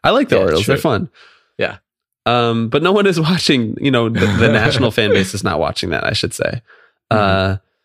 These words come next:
Speaker 1: but when it comes to the playoffs, like, there is literally no pitch that doesn't matter, because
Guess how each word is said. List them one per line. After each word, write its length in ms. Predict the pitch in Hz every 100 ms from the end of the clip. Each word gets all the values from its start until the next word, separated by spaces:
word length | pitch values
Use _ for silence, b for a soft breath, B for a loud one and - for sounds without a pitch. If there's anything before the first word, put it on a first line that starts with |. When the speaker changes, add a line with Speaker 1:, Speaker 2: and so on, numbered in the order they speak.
| _ _
Speaker 1:
but 80 | -
when 80 | 131
it 80 | 135
comes 160 | 165 -
to 60 |
the 120 | 147 104
playoffs, 420 | 131 147 104 -
like, 160 | 101
there 160 | - 107
is 140 | 107 107
literally 320 | 143 139 101
no 160 | 98
pitch 240 | 95 104 -
that 100 | 92
doesn't 240 | 95 -
matter, 440 | 71 65 - - - _ _ _ _ _
because 540 | 123 123 104 95 -